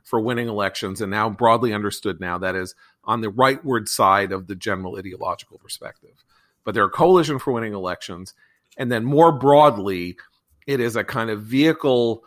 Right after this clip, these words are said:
for the promotion of the right of center ideas that would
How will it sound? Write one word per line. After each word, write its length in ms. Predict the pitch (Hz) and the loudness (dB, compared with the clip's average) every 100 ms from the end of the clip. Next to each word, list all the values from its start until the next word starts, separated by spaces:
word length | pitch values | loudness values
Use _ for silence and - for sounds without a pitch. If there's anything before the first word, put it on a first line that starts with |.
| _ | _
for 260 | - 143 127 | -6 0 0
the 160 | 120 | 0
promotion 720 | 113 - 123 135 147 - 135 113 | -4 -4 0 0 0 0 -2 -2
of 320 | - 123 113 | -4 -4 -4
the 180 | 113 107 | -6 -4
right 340 | 104 123 127 | 2 4 4
of 120 | 120 | 0
center 520 | - 127 110 117 104 - | -4 -4 -4 -2 0 0
ideas 840 | 113 110 123 127 110 101 104 - - _ _ - | -4 -6 -2 0 0 -2 -8 -14 -18 _ _ -10
that 460 | 120 113 113 117 _ - | 0 2 2 -2 _ -16
would 460 | 135 123 123 113 | -4 -2 -2 -4